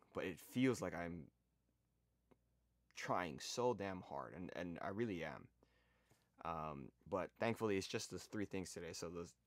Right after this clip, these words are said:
clean triples plus a jerk, those panda pull triples, and then these back squat fives. And no other accessory work, because this is a lot of volume that I'm just not used to yet.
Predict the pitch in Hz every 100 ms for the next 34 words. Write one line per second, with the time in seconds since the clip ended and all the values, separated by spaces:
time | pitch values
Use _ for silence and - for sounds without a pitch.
0 | _ _ _ _ _ - 117 110 104 110
1 | 107 107 104 - - 101 95 92 101 98
2 | - _ _ _ _ _ - 87 - 95
3 | 92 95 - 98 90 87 82 82 82 90
4 | 78 - - 85 82 - 82 - - 80
5 | 64 - - - _ - 69 76 67 55
6 | - _ _ _ _ _ _ - 90 87
7 | 82 78 73 69 65 58 50 - 85 -
8 | 60 - - - 104 113 117 - 64 71
9 | 82 85 - 85 113 - 71 80 69 80
10 | 67 62 - _ _ _ _ _ _ 69
11 | 73 52 _ _ _ _ _ _ - 98
12 | 117 123 87 - 101 - - 50